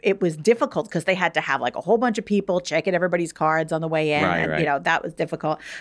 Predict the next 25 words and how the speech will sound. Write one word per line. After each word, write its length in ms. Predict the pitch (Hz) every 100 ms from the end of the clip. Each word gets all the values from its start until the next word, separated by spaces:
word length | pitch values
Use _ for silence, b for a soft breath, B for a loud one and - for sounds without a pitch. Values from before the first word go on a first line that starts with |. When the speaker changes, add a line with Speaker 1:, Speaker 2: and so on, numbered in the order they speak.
| B
Speaker 1:
Um, 320 | 185 160 156 - -
at 100 | 190
Lollapalooza, 880 | 220 214 208 202 220 285 208 165 160 - B B -
the, 220 | 180 175
I 40 | 180
think 200 | 262 247
it 20 |
was 180 | 214 208
the 140 | 180
deputy 400 | 147 180 208 170
mayor 380 | 151 160 170 -
of 140 | 175
Chicago 680 | - - 160 160 151 156 - b _
went 240 | 175 202 -
in, 220 | 196 185 -
like, 180 | 160 -
undercover 840 | - 185 185 - 185 180 214 220 269 -
Speaker 2:
Ah. 360 | 160 190 - 95
Speaker 1:
to 120 | 202
see 360 | 202 - 208 220
if 120 | - -
she 200 | - 185
would 180 | 180
get 220 | 160 175 - _ - -
found 280 | 175 180